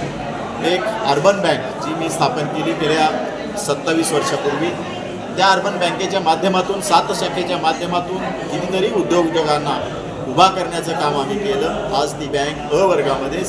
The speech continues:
सत्तावीस वर्षामध्ये सतत अ वर्गामध्ये आणि चांगल्या क्रायटेरियाची बँक म्हणून ती ओळखली जाते.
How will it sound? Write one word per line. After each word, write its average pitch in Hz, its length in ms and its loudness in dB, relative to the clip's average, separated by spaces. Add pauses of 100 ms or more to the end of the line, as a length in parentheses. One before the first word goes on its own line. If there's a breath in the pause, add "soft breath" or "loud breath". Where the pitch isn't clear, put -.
(760)
सत्तावीस 214 500 4
वर्षामध्ये 190 440 2
सतत 175 380 -2
अ 165 100 4
वर्गामध्ये 156 520 2 (380)
आणि 170 300 -2
चांगल्या 165 320 2
क्रायटेरियाची 151 600 0
बँक 135 340 -4 (160)
म्हणून 139 200 -6
ती 135 300 -2
ओळखली 143 300 0
जाते. - 360 -6